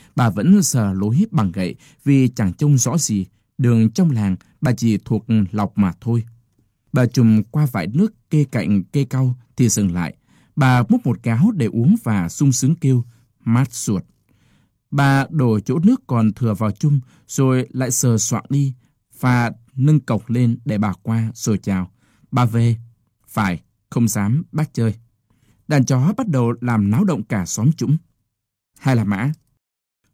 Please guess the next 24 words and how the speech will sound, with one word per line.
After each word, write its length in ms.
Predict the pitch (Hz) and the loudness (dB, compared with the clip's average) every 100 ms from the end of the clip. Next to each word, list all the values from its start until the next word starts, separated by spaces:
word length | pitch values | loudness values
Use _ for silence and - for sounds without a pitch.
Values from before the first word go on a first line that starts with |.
| _ | _
Bừng 240 | 175 117 | 2 4
mắt 120 | 113 147 | 2 0
ra, 300 | 135 120 113 - _ | 0 -2 -2 -8 _
Pha 340 | - 165 156 151 | -6 0 2 2
ngồi 260 | 120 117 | 2 0
nhổm 200 | 98 98 | 0 -2
dậy. 260 | 87 95 82 _ _ _ _ | -2 -6 -6 _ _ _ _
Tuy 120 | 139 | 0
ít 200 | 139 226 | 0 0
ngủ, 260 | 135 110 95 - _ _ | 0 -2 -4 -10 _ _
nhưng 100 | 170 | -2
anh 220 | 196 180 | 4 4
tỉnh 260 | 165 - 101 | 4 0 -2
táo 200 | 190 160 | 0 -2
lắm. 280 | 127 120 208 - _ _ _ | 0 0 -2 -6 _ _ _
Anh 140 | 143 | 2
lắng 160 | 123 156 | 2 0
tai 260 | 139 127 - | -2 -2 -2
nghe 140 | 123 | -4
thấy 360 | 120 113 151 190 | -2 -2 0 0
vợ 200 | 120 101 - | -2 -4 -4
thở 180 | 107 90 | -6 -2
đều 200 | 110 101 | -2 -2
đều, 260 | 95 92 | -2 -4